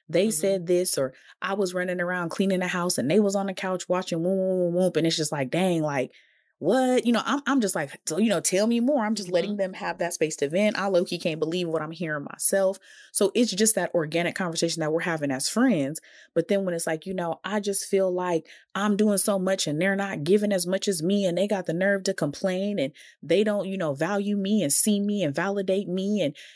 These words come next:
Speaker 1: and then when it's like, okay, so now when we switch over to this part about, yo, you know, self-respect and boundaries and effective communication and problem solving, and have you presented this by using I statements, and, you know, have you tried, now we're stepping into a different lane where I'm no longer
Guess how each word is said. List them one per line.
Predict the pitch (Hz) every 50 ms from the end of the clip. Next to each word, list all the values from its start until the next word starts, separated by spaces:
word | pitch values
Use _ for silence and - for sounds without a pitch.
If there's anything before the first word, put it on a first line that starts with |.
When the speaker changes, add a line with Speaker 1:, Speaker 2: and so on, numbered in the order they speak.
| -
Speaker 1:
and | 170 185
then | 208 208 202
when | 196 196 175
it's | 175 - 190
like, | 165 - -
okay, | 208 247 247 - 185 156 156
so | 156 - 165
now | 160 165 185 196 240
when | 233 226
we | 208 196
switch | - - 185 180 -
over | 170 160 160
to | - 151
this | 151 156 -
part | - - 175 165 160 165
about, | 160 165 160 156 147 143 - _ _ _ _ _ -
yo, | 147 151 175 208 240 233 214
you | 202 190 190
know, | 185 160 147 139 -
self-respect | - - 180 185 208 208 - 160 160 - - - 208 202 190 - - -
and | 147 139 143
boundaries | 165 180 208 214 208 190 175 165 165 156 156 -
and | 135 113
effective | 135 - - - 226 233 - 208 185 180
communication | - - 190 180 170 143 117 - - - - 233 233 226 208 - - - 175 156 139 127
and | - 139 143
problem | - - 233 233 233 220 202 196 185 180 170
solving, | - - 180 170 170 160 160 156 156 147 135 127
and | 113 - - - - - - _ -
have | - 208 214 220
you | 233 220
presented | - 196 175 170 214 226 220 196 202
this | 214 214 208
by | - 185 180
using | 190 214 214 180 170 160 - -
I | 202 220 220 220
statements, | 214 - - 208 190 - - 170 165 160 156 - -
and, | 151 143 143 - - - - -
you | 190 185
know, | 180 165
have | 160 - 170 160 160
you | 190 233 226
tried, | - - 220 - - - - _ _ _ _ _ -
now | 175 185 208 226 254 302 320
we're | 302 277 269
stepping | 247 - - 247 - - 240 233
into | 220 214 - 226 220
a | 196
different | 185 190 180 180 - 160 139 147
lane | 160 180 196 196 190 175
where | 170 170 170
I'm | 175 175 170
no | 180 202 233
longer | 226 208 202 202 196 190 180 170 165 156 -